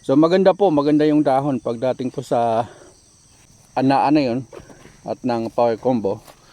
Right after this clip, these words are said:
So, ito po yung, ah, sample.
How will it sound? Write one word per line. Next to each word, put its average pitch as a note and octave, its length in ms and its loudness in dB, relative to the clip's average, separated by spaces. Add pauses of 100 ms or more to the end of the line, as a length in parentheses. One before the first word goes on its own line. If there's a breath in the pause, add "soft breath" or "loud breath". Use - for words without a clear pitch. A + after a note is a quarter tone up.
(920 soft breath)
So, G#2 400 -6 (240 loud breath)
ito C#3 160 -8
po B2+ 160 -4
yung, A#2 320 -4
ah, G2 160 -8
sample. A#2 480 -8